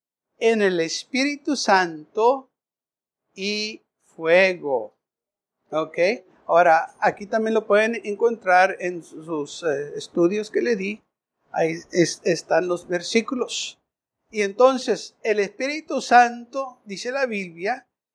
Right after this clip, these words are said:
que el Señor nos lo iba a dar, nos iba a bautizar con él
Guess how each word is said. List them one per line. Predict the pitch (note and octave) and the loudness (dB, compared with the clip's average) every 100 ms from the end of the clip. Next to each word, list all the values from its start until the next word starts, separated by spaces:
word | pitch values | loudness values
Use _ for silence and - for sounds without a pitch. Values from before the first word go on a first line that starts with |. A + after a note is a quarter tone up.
| _ - | _ 0
que | A3+ A3 A3 | 4 4 4
el | A3 | 2
Señor | G3+ G#3 G3 F#3 A3 A#3+ A#3+ | 2 0 0 -2 4 4 4
nos | A#3+ G#3+ G#3+ | 0 -2 2
lo | F#3 F#3 | 2 0
iba | G#3+ A3+ | -4 0
a | A#3+ | 4
dar, | G#3 G#3 A#3+ B3+ - | 6 6 4 -2 -8
nos | G3 D#3 | -8 -6
iba | G3 | -4
a | A3+ | -4
bautizar | A#3+ A#3+ G#3 G#3+ | -4 -6 -6 -4
con | G#3+ | -2
él | G#3 G#3+ | -2 -4